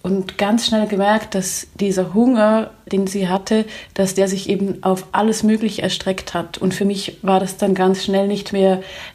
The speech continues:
die Geschichte einer Frau mit einer Essstörung, sondern die Geschichte einer Frau mit einem riesigen Hunger. Und das lag dann in meiner Schublade, so ein Mäppchen mit diesen,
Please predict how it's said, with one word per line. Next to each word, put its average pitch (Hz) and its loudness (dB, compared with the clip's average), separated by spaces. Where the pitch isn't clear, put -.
die 190 -2
Geschichte 202 0
einer 175 -2
Frau 175 -2
mit 190 -2
einer 170 -4
Essstörung, 196 0
sondern 185 2
die 185 -4
Geschichte 196 -4
einer 185 -2
Frau 190 -2
mit 185 -2
einem 190 0
riesigen 202 -4
Hunger. 185 2
Und 190 0
das 208 2
lag 233 4
dann 226 2
in 208 4
meiner 196 4
Schublade, 240 0
so - -2
ein 185 0
Mäppchen 208 0
mit 208 -2
diesen, 180 -4